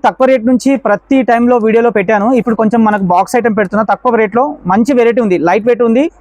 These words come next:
క్వాలిటీ మాత్రం బాగుంది, ఆరు మీటర్ ఖచ్చితంగా వస్తది. వెరైటీ మాత్రం సూపర్గా ఉంటది. పెట్టుబడి కానీ సేల్ కానీ చాలా మంచి సేల్ చేసుకోవచ్చు. ఈ ఎందుకంటే ఎండాకాలం వస్తుంది, ఎండాకాలంలో తక్కువ రేంజ్లో లైట్ వెయిట్ చీర కావాలి, కానీ కాటన్ టైప్లో. కాటన్లో కాకుండా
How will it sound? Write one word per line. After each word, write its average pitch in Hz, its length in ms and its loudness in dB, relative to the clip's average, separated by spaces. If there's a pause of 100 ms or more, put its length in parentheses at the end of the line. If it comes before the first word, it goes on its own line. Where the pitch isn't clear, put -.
(180)
క్వాలిటీ 220 360 0
మాత్రం 240 260 0
బాగుంది, 233 200 2 (120)
ఆరు 240 180 2
మీటర్ 247 220 -2
ఖచ్చితంగా 247 400 0
వస్తది. 170 200 -4 (480)
వెరైటీ 226 220 2 (100)
మాత్రం 240 280 0
సూపర్గా 247 380 2
ఉంటది. 233 300 2
పెట్టుబడి 226 420 0
కానీ 226 360 0
సేల్ 233 260 2
కానీ 220 260 0
చాలా 220 220 0
మంచి 202 280 0
సేల్ 214 180 2
చేసుకోవచ్చు. 185 360 -2 (680)
ఈ - 20 2 (140)
ఎందుకంటే 240 600 0
ఎండాకాలం 233 460 0
వస్తుంది, 240 300 0
ఎండాకాలంలో 226 560 0
తక్కువ 233 280 -2
రేంజ్లో 233 360 0 (140)
లైట్ 202 180 0
వెయిట్ 233 180 -2
చీర 220 120 2 (100)
కావాలి, 208 320 2 (100)
కానీ 226 160 0
కాటన్ 202 380 0
టైప్లో. 175 200 0 (100)
కాటన్లో 254 340 2 (100)
కాకుండా 233 320 2